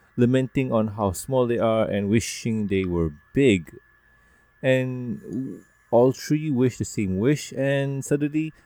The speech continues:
they are enveloped by petals and they grow big. They, they, they are an adult now. They are eighteen years old and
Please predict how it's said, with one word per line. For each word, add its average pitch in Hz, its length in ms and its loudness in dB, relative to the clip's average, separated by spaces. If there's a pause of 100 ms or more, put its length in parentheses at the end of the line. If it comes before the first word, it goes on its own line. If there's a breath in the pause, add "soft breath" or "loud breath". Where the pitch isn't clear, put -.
(220 soft breath)
they 104 140 2
are 98 120 2
enveloped 107 600 2
by 101 600 2
petals 151 460 0 (100)
and 107 220 2
they 101 180 2
grow 104 440 2 (380)
big. 117 320 6 (200)
They, 95 420 -2
they, 104 240 -4 (100)
they 120 140 6
are 107 220 6
an 95 280 -4
adult 123 500 2
now. 85 320 -2 (380 soft breath)
They 110 140 4
are 92 300 0 (260)
eighteen 120 480 0
years 98 220 6
old 107 240 6
and 87 400 -2